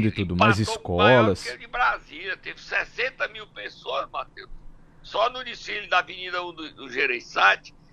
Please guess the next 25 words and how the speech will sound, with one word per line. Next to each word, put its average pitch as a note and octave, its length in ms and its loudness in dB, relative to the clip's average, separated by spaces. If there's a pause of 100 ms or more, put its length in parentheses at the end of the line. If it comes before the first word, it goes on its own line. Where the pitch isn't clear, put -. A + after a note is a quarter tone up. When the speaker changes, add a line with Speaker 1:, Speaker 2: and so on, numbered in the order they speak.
(160)
Speaker 1:
mais G#3+ 300 2
de B3+ 80 -16
trinta A#3+ 500 -4
mil G#3+ 220 -8
maraca-, F#3+ 720 0 (140)
maracanauenses D#3+ 1800 2
prestigiaram F3+ 720 0
o - 20 6
evento, D3 640 0 (840)
né? C3+ 280 -2 (320)
Foi E3 200 -2
do F3 80 -6
dia F#3 160 0
primeiro F#3+ 460 2
ao A#3 80 6
dia A3+ 240 0
sete, - 540 0 (100)
todos F4 280 0
os C4 200 -8
bairros, D#3 460 2
né? D3+ 240 -4 (480)
Nos C#3+ 380 -6
bairros D#3 320 0
de C#3 280 -6
Gereissati, C#3+ 960 -2